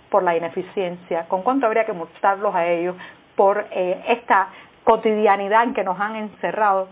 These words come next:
que desde que nos levantamos tenemos que estar pensando cuántas horas voy a pasarme en una cola para comprar la comida? Así que bueno, ya sabe, tenga mucho cuidado, cuidado con el bolsillo,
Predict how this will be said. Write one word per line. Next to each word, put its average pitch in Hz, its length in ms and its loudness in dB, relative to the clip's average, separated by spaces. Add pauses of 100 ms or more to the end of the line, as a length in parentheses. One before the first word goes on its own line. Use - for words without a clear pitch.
que 202 80 -4
desde 185 160 -6
que 226 140 -4
nos 233 160 -2
levantamos 185 580 -2
tenemos 190 300 -8
que - 80 -10
estar 180 240 -8
pensando 175 640 -6 (280)
cuántas 247 440 0
horas 160 200 -6 (340)
voy 208 160 0
a 202 60 -2
pasarme 180 380 -6
en 165 60 -12
una 165 160 -12
cola 202 300 -2 (420)
para 170 180 4
comprar 160 480 -2 (220)
la 175 300 0
comida? 156 460 -2
Así 170 140 -4
que 254 100 4
bueno, 247 200 6
ya 240 240 4
sabe, 262 260 2 (160)
tenga 262 260 4
mucho 262 360 0
cuidado, 247 520 4
cuidado 220 540 4
con 233 160 0
el 254 80 2
bolsillo, 214 680 -2